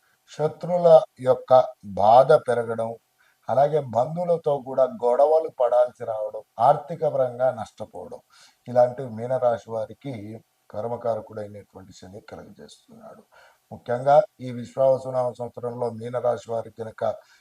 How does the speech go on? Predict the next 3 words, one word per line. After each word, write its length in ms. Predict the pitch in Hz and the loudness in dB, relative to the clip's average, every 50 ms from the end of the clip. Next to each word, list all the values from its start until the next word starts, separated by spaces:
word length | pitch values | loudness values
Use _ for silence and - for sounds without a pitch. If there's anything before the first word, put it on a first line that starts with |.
| _ _ _ | _ _ _
చూసుకున్నట్లయితే 1600 | _ - 123 117 117 - _ - 117 113 113 113 113 110 - _ 107 107 104 101 95 _ _ _ 127 143 151 139 120 - - _ _ _ _ _ _ _ _ _ _ _ _ _ _ _ _ _ - | _ -16 -16 -16 -16 -16 _ -14 -12 -10 -8 -8 -8 -10 -10 _ -12 -12 -10 -12 -16 _ _ _ -2 -2 -2 -2 -2 -6 -12 _ _ _ _ _ _ _ _ _ _ _ _ _ _ _ _ _ -16
ఏమిటి 340 | 104 113 113 113 107 107 110 | -14 -12 -12 -12 -12 -12 -12
అనంటే, 500 | 104 104 101 98 _ _ 131 139 - - | -12 -12 -12 -18 _ _ -6 -6 -6 -10